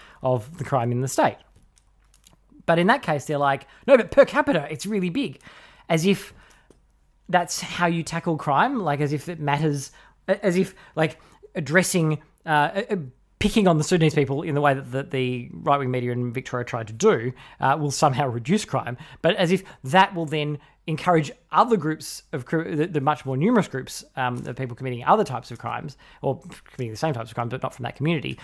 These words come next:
would, would look at what we did to the Sudanese people and go, "Oh, I've learned my lesson, I won't do that." That's nonsense.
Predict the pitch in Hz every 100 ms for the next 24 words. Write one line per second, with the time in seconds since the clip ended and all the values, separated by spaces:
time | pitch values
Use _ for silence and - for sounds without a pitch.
0 | - 165 151 175 151 147 175 160 151 139
1 | 127 131 120 151 127 120 123 123 123 123
2 | - - 294 147 160 165 160 165 160 120
3 | 123 127 135 151 117 - - _ _ _
4 | _ _ _ _ _ - 196 277 - 180
5 | 214 277 - - -